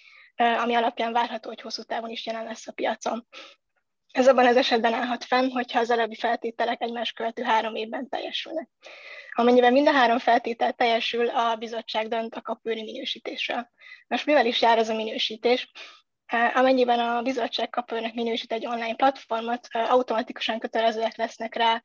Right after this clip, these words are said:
a D M A-ben meghatározott kötelezettségek és tilalmak. Itt ugye szám szerint nagyjából tizennyolc kötelezettség és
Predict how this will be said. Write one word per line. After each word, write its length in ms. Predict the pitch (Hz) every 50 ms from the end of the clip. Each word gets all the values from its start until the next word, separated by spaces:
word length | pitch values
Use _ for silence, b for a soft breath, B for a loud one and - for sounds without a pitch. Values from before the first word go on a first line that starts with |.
| B B B B B -
a 320 | - 233 226 226 - 233
D 80 | 220 233
M 200 | 240 233 226 220
A-ben 240 | 220 226 - 233 233
meghatározott 640 | 240 233 - - 254 - 233 226 226 220 247 240 -
kötelezettségek 720 | - - - 247 220 226 220 226 233 - - 233 240 -
és 160 | 240 - -
tilalmak. 540 | - 254 262 254 262 262 269 277 269 277 B B B B B B B B B _ _ - - 233 233 233 226 226
Itt 200 | 220 247 247 -
ugye 120 | 240 226 233
szám 280 | - - 262 254 247
szerint 280 | 247 - 240 220 226 226
nagyjából 360 | 233 226 220 226 220 214 220
tizennyolc 460 | - 254 233 233 220 214 208 220 -
kötelezettség 680 | - 226 220 - 226 - - - 226 - - - 226 -
és 320 | 226 214 - - - -